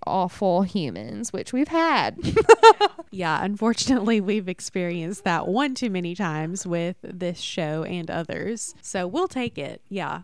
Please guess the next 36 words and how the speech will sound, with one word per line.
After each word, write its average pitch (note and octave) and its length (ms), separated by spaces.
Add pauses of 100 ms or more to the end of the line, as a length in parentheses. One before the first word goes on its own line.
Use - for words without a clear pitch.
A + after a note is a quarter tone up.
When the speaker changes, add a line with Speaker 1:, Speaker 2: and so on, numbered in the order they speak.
Speaker 2:
I F3+ 140
completely G3+ 360
agree F3 260
with E3 160
you D#3 160
on D#3 140
that. D3+ 300
I'd E3+ 160
rather, E3 580
I'd E3 140
rather D#3+ 200
deal D#3 200
with D#3+ 140
that - 220
for D#3 120
sure. - 420 (600)
So, F#3 500
yes, G#3 640
uh, F3 380 (120)
Xavier A#3 440
won G#3 520
the G3+ 140
game F#3 560
with F#3 200 (100)
the E3+ 420 (300)
largest F3 680
Big F3 200
Brother E3 560
cash - 440
prize E3+ 520
with - 160
seven F3+ 400
hundred F3+ 280
fifty F3+ 240
thousand E3+ 360
dollars. F3 500